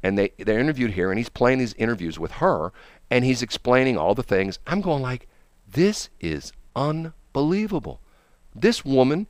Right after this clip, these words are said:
has the life of hell, and she's worth, like,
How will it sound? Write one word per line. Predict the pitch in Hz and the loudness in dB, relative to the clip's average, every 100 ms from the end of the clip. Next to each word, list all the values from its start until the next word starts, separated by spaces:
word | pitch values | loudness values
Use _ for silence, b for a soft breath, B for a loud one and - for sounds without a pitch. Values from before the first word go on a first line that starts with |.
| - - - | -12 -20 -8
has | 143 143 139 - - - - | 2 4 4 0 -16 -20 -20
the | 208 - | -8 2
life | 139 147 190 - - | 4 6 4 2 -2
of | 139 127 | -2 -2
hell, | - - 240 185 160 226 b b b _ | -4 2 4 4 2 -4 b b b _
and | 165 156 151 - | 4 6 4 -6
she's | - 190 147 | -6 -6 4
worth, | 175 226 | 6 6
like, | - 135 | 6 2